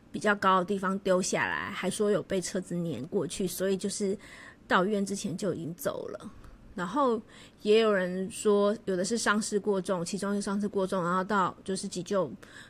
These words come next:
没多久就走了之类的。总之就是因为没有任何后续报道，所以各种消息都有。就是这件事情一直到现在还是非常奇怪，就是，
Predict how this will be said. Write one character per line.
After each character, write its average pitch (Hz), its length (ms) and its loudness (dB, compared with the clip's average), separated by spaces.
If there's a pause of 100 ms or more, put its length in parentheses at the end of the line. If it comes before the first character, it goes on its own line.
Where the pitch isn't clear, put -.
(140)
没 - 140 -2
多 196 160 -2
久 180 80 0
就 185 160 -2
走 - 300 -6
了 - 260 -8
之 185 200 -8
类 190 240 4
的。 - 220 -10
总 208 280 0
之 294 300 0
就 - 140 -2
是 294 200 -2
因 392 160 2
为 415 100 4
没 285 140 10
有 208 120 6
任 240 300 6
何 202 280 4 (800)
后 285 220 2
续 254 220 0
报 214 240 4
道， - 240 -4
所 240 240 -4
以 233 80 -2
各 262 180 2
种 - 180 -10
消 180 240 0
息 - 280 -4
都 143 180 -4
有。 - 160 -8 (1500)
就 349 160 2
是 330 100 -4 (220)
这 370 140 2
件 330 200 4
事 294 120 0
情 240 180 4
一 - 20 6
直 254 120 6
到 240 160 4
现 233 200 2
在 214 120 0
还 - 280 -2
是 233 220 -4
非 214 180 0
常 165 200 -4
奇 - 320 -10
怪， - 320 -4 (440)
就 311 140 -4
是， 247 580 2